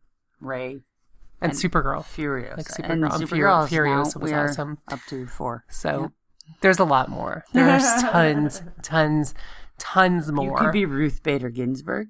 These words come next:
Speaker 2: Yes. Amelia Earhart, not Am-, well, I would prefer other female pilots, but
Speaker 1: What? Name another female pilot.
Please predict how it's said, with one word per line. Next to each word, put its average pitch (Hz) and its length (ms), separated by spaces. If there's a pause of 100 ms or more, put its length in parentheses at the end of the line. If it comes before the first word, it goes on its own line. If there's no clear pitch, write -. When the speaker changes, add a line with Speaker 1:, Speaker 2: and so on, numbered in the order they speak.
(120)
Speaker 2:
Yes. 147 640 (160)
Amelia 190 360
Earhart, 175 340
not 160 160
Am-, 139 260
well, 151 280
I 185 100
would 190 180
prefer 143 360
other - 400
female - 420
pilots, 165 480
but 160 280 (580)
Speaker 1:
What? - 260
Name 196 320
another 156 400
female 135 420
pilot. 117 440